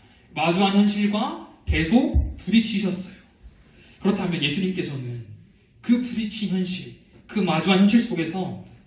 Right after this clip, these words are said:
어떤 모습으로 살아가셨을까요? 예수님께서는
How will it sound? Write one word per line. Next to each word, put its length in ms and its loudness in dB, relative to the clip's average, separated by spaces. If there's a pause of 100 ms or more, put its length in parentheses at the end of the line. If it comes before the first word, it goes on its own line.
어떤 480 0
모습으로 680 -2 (140)
살아가셨을까요? 720 -10 (1000)
예수님께서는 960 2